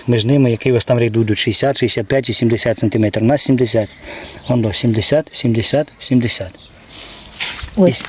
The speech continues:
Speaker 1: І
Speaker 2: між фітінгами, ось цими, сімдесят
Speaker 1: сімдесят сантиметрів.
Speaker 2: сантиметрів. Оце ось, оце, е,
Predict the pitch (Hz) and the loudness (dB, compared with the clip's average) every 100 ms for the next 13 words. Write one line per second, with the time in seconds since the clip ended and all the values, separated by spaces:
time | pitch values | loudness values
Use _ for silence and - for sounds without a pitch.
0 | 233 220 220 175 - - 254 302 349 311 | 4 6 8 6 0 0 2 2 2 2
1 | 330 339 320 233 - 277 254 240 - - | 2 0 0 0 2 0 2 0 -4 -16
2 | - - - 208 208 - 269 - 247 247 | -20 -14 2 4 4 4 2 4 0 2
3 | 208 190 - - 202 185 - 262 269 214 | 4 2 2 -2 2 2 4 6 6 4
4 | 202 180 208 190 214 - 214 196 202 | -2 2 4 4 2 -4 -4 -2 -4